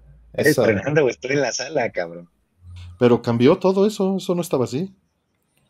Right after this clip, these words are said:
Speaker 2: Porque no has venido, amigo, ya tiene un buen rato.
Speaker 3: Tiene unos
Speaker 1: Ujú.
Speaker 3: meses, no, tiene como dos meses que no voy.
Speaker 2: Ujú.
Speaker 1: Ujú. Sí,
Speaker 3: La
Speaker 1: ya apenas
Speaker 3: Comic Con,
Speaker 1: tiene,
Speaker 3: ve nomás.
Speaker 1: tiene poco
Speaker 2: De
Speaker 1: que,
Speaker 2: hecho
Speaker 1: que te mudaste, ¿no?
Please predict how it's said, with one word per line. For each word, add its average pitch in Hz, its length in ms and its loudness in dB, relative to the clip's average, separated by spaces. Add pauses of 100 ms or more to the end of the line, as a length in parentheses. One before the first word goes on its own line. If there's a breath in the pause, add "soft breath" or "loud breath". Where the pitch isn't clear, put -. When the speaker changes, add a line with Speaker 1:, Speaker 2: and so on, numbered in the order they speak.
(100)
Speaker 2:
Porque 90 220 -6
no 98 800 4
has 98 280 2
venido, 107 340 4
amigo, 101 280 4
ya 95 140 2
tiene 107 260 -4
un 104 40 -6
buen 101 180 0
rato. - 280 -4 (720)
Speaker 3:
Tiene 123 220 2
unos 135 240 0
Speaker 1:
Ujú. 120 100 -2
Speaker 3:
meses, 131 160 -2
no, 147 140 8
tiene 165 200 0
como 127 160 0
dos 135 180 2
meses 143 280 -4
que 113 100 -10
no 110 100 -8
voy. 139 160 -8 (760)
Speaker 2:
Ujú. 98 180 -10
Speaker 1:
Ujú. 127 300 -6 (520)
Sí, - 140 -2
Speaker 3:
La - 100 6
Speaker 1:
ya 156 60 10
apenas 202 320 4
Speaker 3:
Comic 120 120 4
Con, 175 100 4
Speaker 1:
tiene, 160 140 2
Speaker 3:
ve 165 60 2
nomás. 170 500 -2 (420 loud breath)
Speaker 1:
tiene 185 260 4
poco 175 360 4
Speaker 2:
De 185 80 0
Speaker 1:
que, 113 280 6
Speaker 2:
hecho - 340 -14
Speaker 1:
que 117 100 -6
te 123 120 -6
mudaste, 120 440 0
¿no? 165 320 -6